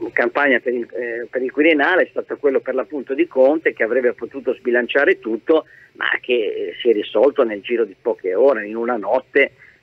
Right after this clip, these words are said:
eh, la candidatura è miseramente crollata, ecco, quindi direi che non, non toccherà,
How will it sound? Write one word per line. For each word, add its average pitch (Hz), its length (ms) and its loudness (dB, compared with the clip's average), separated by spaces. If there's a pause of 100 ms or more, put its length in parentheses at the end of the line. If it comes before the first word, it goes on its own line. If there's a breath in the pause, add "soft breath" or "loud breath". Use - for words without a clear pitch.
eh, - 100 -12
la 107 120 -6
candidatura 110 840 0
è 117 40 2
miseramente 104 680 -6
crollata, 113 600 -2
ecco, - 180 -6
quindi 131 320 0 (380 loud breath)
direi 123 460 2
che 123 220 2
non, 113 400 -8 (720)
non 131 200 2
toccherà, 151 460 0